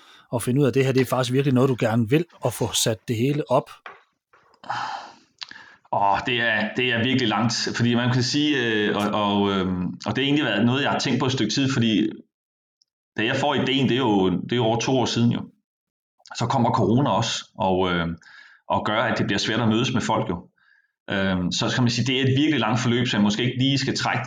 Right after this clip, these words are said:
Speaker 2: øh, dig og lytterne med hele vejen igennem, fordi så bliver det sgu lidt, lidt, nok lidt kedeligt, men, men jeg, jeg har virkelig været igennem mange, øh, forskellige forhindringer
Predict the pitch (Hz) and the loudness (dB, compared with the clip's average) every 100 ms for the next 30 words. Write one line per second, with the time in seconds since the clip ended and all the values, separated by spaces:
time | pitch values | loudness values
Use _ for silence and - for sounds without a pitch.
0 | - 110 101 95 92 87 87 80 - 87 | -4 -2 0 0 0 0 0 -2 -4 -2
1 | 104 110 120 127 98 101 104 131 107 95 | -2 0 0 2 2 2 2 2 2 0
2 | 104 104 104 104 104 123 127 113 - 104 | 0 2 2 2 0 0 0 -2 0 0
3 | 101 101 - - - 110 - - 131 131 | 0 -2 -6 -6 -6 -6 -6 -4 -2 0
4 | 131 110 104 101 - - 110 110 - 107 | 0 2 2 0 -10 -2 0 0 0 0
5 | 110 110 143 151 107 87 92 107 104 101 | 0 0 0 0 0 0 0 2 2 2
6 | 123 117 87 80 - - - - 110 117 | 2 2 0 0 -2 -4 -6 -2 0 0
7 | 117 110 131 110 82 | 0 2 2 2 -2